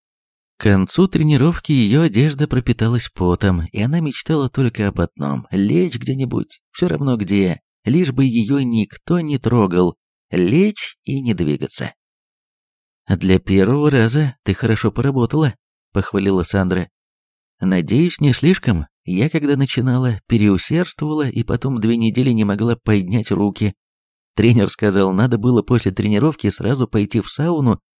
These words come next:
или на массаж. Я теперь так и делаю". Лига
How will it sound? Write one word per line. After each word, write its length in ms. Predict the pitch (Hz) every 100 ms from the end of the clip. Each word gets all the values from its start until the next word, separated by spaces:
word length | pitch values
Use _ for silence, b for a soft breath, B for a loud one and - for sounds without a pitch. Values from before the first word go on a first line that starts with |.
| _
или 240 | 80 95
на 100 | 104
массаж. 480 | 127 147 - 160 - _ _ _ _ _ _
Я 220 | - 113 175
теперь 360 | 190 - 156
так 240 | - 147 147
и 40 |
делаю". 500 | 127 123 85 78 69 _ _ _ _ _ _ _ _
Лига 680 | - 69 69 156 165 165 156